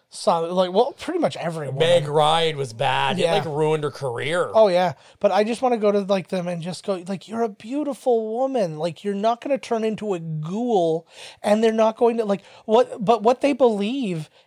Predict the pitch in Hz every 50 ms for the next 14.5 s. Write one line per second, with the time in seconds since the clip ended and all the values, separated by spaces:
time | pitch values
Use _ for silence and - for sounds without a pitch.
0 | _ - 196 190 180 160 170 196 196 190 185 - 208 214 214 208 190 180 185 175
1 | 160 180 190 - - - - - 185 180 170 175 170 151 - - - - 180 180
2 | 190 196 180 175 160 156 151 151 147 147 147 147 139 139 135 135 143 139 139 143
3 | - _ - - - _ _ 180 170 180 170 170 - - - 202 185 170 160 156
4 | 170 165 156 160 160 160 180 170 180 175 151 - - 160 143 139 151 131 - -
5 | 147 139 131 131 131 123 123 123 117 120 113 - 120 110 120 110 107 104 - -
6 | _ _ _ _ - 202 180 170 165 165 165 165 165 165 165 165 170 170 175 131
7 | 202 185 175 185 196 208 202 202 208 208 208 202 202 - - _ _ _ _ _
8 | _ _ _ _ _ _ 262 220 202 196 - - 220 233 233 269 277 262 - -
9 | 254 208 - - 233 220 180 190 214 214 208 233 220 214 208 190 185 175 170 180
10 | 175 175 170 160 - - _ _ _ _ _ _ _ _ - 156 143 196 202 190
11 | 214 190 - - - - 202 180 165 143 - - - 196 226 285 247 - - -
12 | - - 175 170 160 165 175 180 180 175 180 170 165 180 175 - - 196 185 -
13 | 202 180 185 185 196 180 156 - 196 180 - - 196 170 - 190 165 - - -
14 | 160 160 175 226 330 214 214 202 190 170